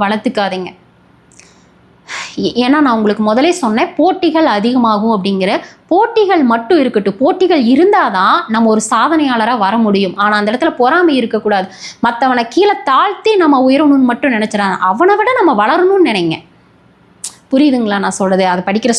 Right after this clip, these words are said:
ஸ்டூடெண்ட்டா இருந்தாலும் சரி, இல்ல நல்ல ஒரு தொழில் பண்றவங்களா இருந்தாலும் சரி. ஏன்னா ராகு என்ன பண்ணுவாருன்னா, நல்ல ஒரு பெரிய ஆசைக்காரருங்க. சுக்கிரனை விட பலம்னா அப்புறம் நம்ம யோசிச்சு பாருங்க. கூட அதுவும் ஜாதகத்துல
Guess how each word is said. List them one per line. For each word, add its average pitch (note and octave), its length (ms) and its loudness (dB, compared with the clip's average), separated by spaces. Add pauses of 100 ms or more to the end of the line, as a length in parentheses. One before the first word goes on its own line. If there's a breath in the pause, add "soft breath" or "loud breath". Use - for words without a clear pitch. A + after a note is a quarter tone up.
ஸ்டூடெண்ட்டா B3+ 300 0
இருந்தாலும் B3 320 -2
சரி, C#4+ 260 0
இல்ல G4+ 160 2
நல்ல E4+ 280 2
ஒரு D4+ 220 0
தொழில் C#4 340 0
பண்றவங்களா A#3+ 420 0
இருந்தாலும் G#3+ 400 -2
சரி. F#3+ 340 -4 (240 loud breath)
ஏன்னா F4 220 2 (300)
ராகு E4+ 360 0
என்ன B3+ 220 2
பண்ணுவாருன்னா, A#3+ 640 0 (520 loud breath)
நல்ல G#4+ 380 2
ஒரு E4 180 2 (180)
பெரிய F4 580 2
ஆசைக்காரருங்க. A3 640 -2 (320)
சுக்கிரனை G4+ 580 -2
விட G#4 200 0
பலம்னா E4 320 2
அப்புறம் C#4+ 200 0
நம்ம C4 160 2
யோசிச்சு C4+ 460 0
பாருங்க. G3+ 400 -4 (880)
கூட F4 280 2
அதுவும் C#4 460 0
ஜாதகத்துல C4+ 640 0